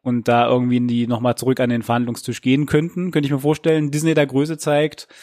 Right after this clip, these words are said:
und im Zweifel dann da irgendwie eine Kröte schluckt, nochmal einen sechsstelligen Millionenbetrag drauf zu, zu legen, irgendwie, keine Ahnung, dreistelligen Millionenbetrag, also ihr wisst schon, ne, irgendwas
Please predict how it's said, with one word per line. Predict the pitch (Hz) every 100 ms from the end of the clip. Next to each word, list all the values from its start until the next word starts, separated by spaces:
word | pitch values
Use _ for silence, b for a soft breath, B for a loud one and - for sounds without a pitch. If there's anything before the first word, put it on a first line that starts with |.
| B B B B _ _ -
und | 135
im | 131
Zweifel | - 131 135
dann | 139
da | 139
irgendwie | 131 139 143 135
eine | 135 127
Kröte | - 143 143
schluckt, | 131 151 151 - -
nochmal | 139 135 127 127 123 123 120 _
einen | 135 127
sechsstelligen | 135 - 139 135
Millionenbetrag | 135 139 147 139 139 131
drauf | 131 143
zu, | 160 147 - _ _
zu | - 147
legen, | 139 147
irgendwie, | 143 139 139
keine | 127
Ahnung, | 127 135 143 147 _ _ _ _ _ _ -
dreistelligen | 113 117 113
Millionenbetrag, | 113 117 117 - 120 120
also | 113
ihr | 104
wisst | 101 -
schon, | 101
ne, | 117
irgendwas | 113 110 110 107 - - -